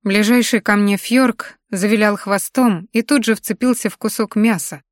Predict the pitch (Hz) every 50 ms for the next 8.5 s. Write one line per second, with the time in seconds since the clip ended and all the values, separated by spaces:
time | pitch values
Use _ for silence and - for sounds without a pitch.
0 | _ _ _ _ - - 170 - 202 196 - - - 196 170 160 175 185 175 180
1 | 175 - - 175 175 165 156 151 - - - - 156 - _ _ _ _ _ _
2 | _ - 175 190 214 208 - 247 226 - - 202 202 202 196 - - 220 196 190
3 | - - 190 190 180 - - 240 220 - 202 160 156 147 147 143 135 - _ _
4 | _ _ - 214 208 240 240 220 - 208 202 202 214 240 269 269 - - 180 -
5 | - - 156 - - - - 220 220 - 226 254 254 233 208 196 196 196 190 -
6 | - 185 175 175 160 160 160 156 147 143 143 143 143 - _ _ _ _ _ _
7 | _ _ _ _ _ - - 190 214 240 247 247 - - 220 208 214 196 196 196
8 | - - 247 240 226 175 160 151 139 -